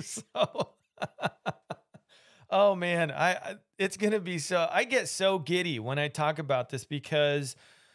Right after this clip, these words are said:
for all of us that are here and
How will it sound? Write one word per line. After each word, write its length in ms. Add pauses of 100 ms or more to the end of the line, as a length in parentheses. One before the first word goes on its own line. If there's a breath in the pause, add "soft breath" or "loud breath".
(220 soft breath)
for 240
all 240
of 120
us 200
that 220
are 200
here 520 (320)
and 480